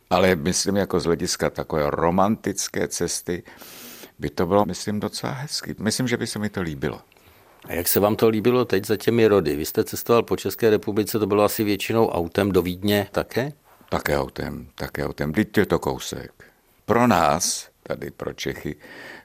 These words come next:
Speaker 1: bych řekl, že Vídeň prostě neleží daleko.
Speaker 2: Já se zeptám po další skladbě Františka Kinského v dnešním vydání pořadu Na cestách,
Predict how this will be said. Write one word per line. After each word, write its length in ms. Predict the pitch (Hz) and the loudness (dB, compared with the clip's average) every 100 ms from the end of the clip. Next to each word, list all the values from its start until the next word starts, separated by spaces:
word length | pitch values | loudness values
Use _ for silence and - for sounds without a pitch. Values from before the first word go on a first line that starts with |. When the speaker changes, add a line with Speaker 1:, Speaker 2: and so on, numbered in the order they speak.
| - | -6
Speaker 1:
bych 180 | 80 69 | -4 -2
řekl, 520 | 80 - 82 80 73 - _ | -4 -2 2 2 0 -6 _
že 420 | - - 80 76 71 - | -12 -4 0 0 -2 -8
Vídeň 440 | 69 76 78 73 | -6 -4 -2 -4
prostě 420 | 71 69 - 73 | -4 -6 -4 -4
neleží 540 | 71 69 76 73 69 64 | -4 -4 -4 -6 -8 -8
daleko. 460 | 71 71 - - - _ _ _ _ | -6 -8 -10 -16 -16 _ _ _ _
Speaker 2:
Já 200 | 95 110 | 4 4
se 300 | - 143 123 | 4 4 4
zeptám 580 | 87 98 - 113 120 135 | 4 2 2 4 4 4
po 160 | - 104 | 4 6
další 480 | 95 98 - 73 | 6 4 0 -6
skladbě 840 | - - - 87 87 92 107 107 113 - - - - | -6 -4 2 2 2 4 4 4 2 -4 -20 -18 -6
Františka 560 | 87 101 - - 107 | -2 -2 -2 0 2
Kinského 920 | - 78 95 - 113 117 120 117 110 - | 2 -2 -4 2 2 4 6 6 4 0
v 180 | 87 78 | -6 -2
dnešním 420 | 92 110 - 120 | -2 -2 -2 0
vydání 420 | 123 113 117 120 | 2 4 2 0
pořadu 400 | 113 110 113 90 | 0 2 2 2
Na 120 | 62 | -4
cestách, 760 | - 101 - 113 107 110 - - | -4 -4 0 2 4 4 0 -12